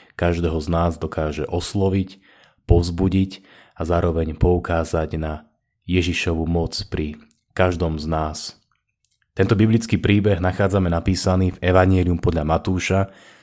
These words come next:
v sedemnástej kapitole od verša dvadsiateho štvrtého takto. Keď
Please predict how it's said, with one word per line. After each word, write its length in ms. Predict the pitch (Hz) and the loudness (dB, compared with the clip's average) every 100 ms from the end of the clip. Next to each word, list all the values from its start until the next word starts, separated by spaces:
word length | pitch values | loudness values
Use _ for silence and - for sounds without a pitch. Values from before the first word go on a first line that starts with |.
| - | -18
v 60 | - | -4
sedemnástej 640 | 90 98 90 - - 78 | 0 4 2 0 -4 -2
kapitole 640 | 90 90 95 92 90 87 - - - - 87 | -2 -2 0 4 4 2 -4 -20 -20 -4 -2
od 80 | 82 | 0
verša 320 | 85 85 - | 0 -2 -4
dvadsiateho 640 | 76 85 82 85 - 80 78 | -4 -4 -2 -4 -4 -8 -8
štvrtého 560 | - - - 78 78 | -6 -6 -4 -6 -4
takto. 480 | 78 76 - 76 - _ _ _ _ _ _ _ _ _ _ _ _ | -6 -8 -10 -14 -14 _ _ _ _ _ _ _ _ _ _ _ _
Keď 160 | - | 0